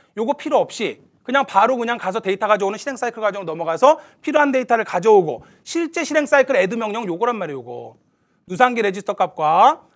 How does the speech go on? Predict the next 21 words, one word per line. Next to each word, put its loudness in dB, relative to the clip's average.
자, 0
읽어왔어요. 4
데이터를. -4
읽어온 -2
데이터 -2
값을 -2
더해서 -4
누상기 -8
저장하는 -12
거. -20
요거 0
하나가 0
실제 -8
애드예요. -10
엔드 2
명령은 4
요거 4
하나가 4
엔드예요. 0
요거 -8
하나가. -12